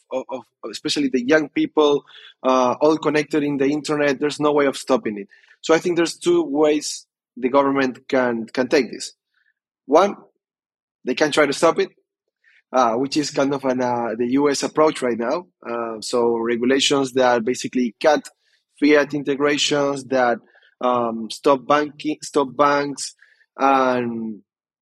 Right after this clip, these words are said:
and kind of like what happens is the talent goes away, the user end up, ends up using a foreign platform, and basically you get out of that space, or you can embrace it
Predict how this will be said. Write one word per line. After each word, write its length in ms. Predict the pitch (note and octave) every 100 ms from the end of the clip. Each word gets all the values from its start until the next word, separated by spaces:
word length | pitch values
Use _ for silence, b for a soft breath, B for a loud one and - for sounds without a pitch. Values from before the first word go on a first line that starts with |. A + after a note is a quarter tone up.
| _ _ -
and 100 | C3+
kind 100 | D3+
of 100 | D3+
like 200 | D3+ C3 - -
what 360 | C3 C#3+ C#3
happens 400 | C3 D#3+ D3+ C#3
is 300 | C#3 C3 - _ _ B2+
the 80 |
talent 320 | B2 D#3+ D#3 C#3+
goes 200 | D3 D3+
away, 500 | C#3 C#3 C#3 C3+ _ _ -
the 160 | A#2 B2
user 600 | C#3+ D#3+ - D3+ D3 -
end 220 | C#3 C#3
up, 120 | C#3 - - C3+
ends 340 | C#3+ C3+ -
up 160 | C#3 C3
using 500 | C#3 C#3 D3 C3+ C3 _ -
a 340 | A2+ A#2 A2 G#2+
foreign 360 | - C#3+ C#3
platform, 680 | B2+ C#3+ C3 - C3 C3 B2+ b b b b b -
and 340 | C#3 C#3 C3+
basically 380 | D#3 D#3+ D#3+ D#3+
you 360 | D3+ D3 D3 B2+
get 160 | C#3
out 180 | C#3 C#3
of 80 | C3
that 180 | C3 A#2
space, 380 | - D#3 - - _ -
or 160 | F3 F#3
you 100 | F3+
can 160 | F#3
embrace 360 | E3+ E3+ E3+ -
it 180 | F3